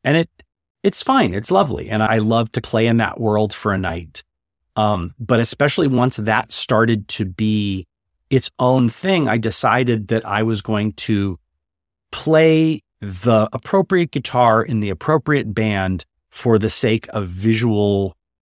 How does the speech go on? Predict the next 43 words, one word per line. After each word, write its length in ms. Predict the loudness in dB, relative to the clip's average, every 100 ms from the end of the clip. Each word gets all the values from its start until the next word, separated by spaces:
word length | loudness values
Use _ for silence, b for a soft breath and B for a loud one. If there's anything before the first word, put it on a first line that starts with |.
| _ _ _ -2
of, 180 | 0
as 180 | 2 2
a 60 | 2
visual 420 | 2 2 2 0
cue. 440 | -4 -2 0 0 -2
I'm 120 | -2
not 160 | -2
gonna 140 | -2 -2
bring 200 | 0 2
the 60 |
Manouche 320 | 4 2 2 -2
guitar 360 | -2 2 2
to 120 | 0
the 60 | -6
Campus 360 | -4 -4 -4 0
Five 320 | 2 2 2
gigs 280 | 0 0 -2
because 460 | -8 -2 -2 -2 -10 _ _
we're 120 | -4
not 200 | 0 2
doing 200 | 2 4
that 120 | 2 0
anymore. 240 | -4 -4
Now 200 | -2 2
that's 200 | 2 0
gonna 180 | -2 0
be 180 | 2 2
in 100 | 0
this 200 | 0 -2
umbrella. 480 | -2 -4 -6 -10 -12
Okay, 260 | -8 -6
now, 360 | -2 0 0 -2 _ _ _
uh, 100 | -6
I'll 160 | -2 -2
play 220 | 0 2
my 160 | 2 0
National. 800 | 0 -2 -2 -2 -4 -2 -6 -8 _ _
I'll 120 | -4 -2
play 200 | 0 2
that 220 | 2 0
in 80 | -2
my 140 | -2
twenties. 420 | -2 0 2 0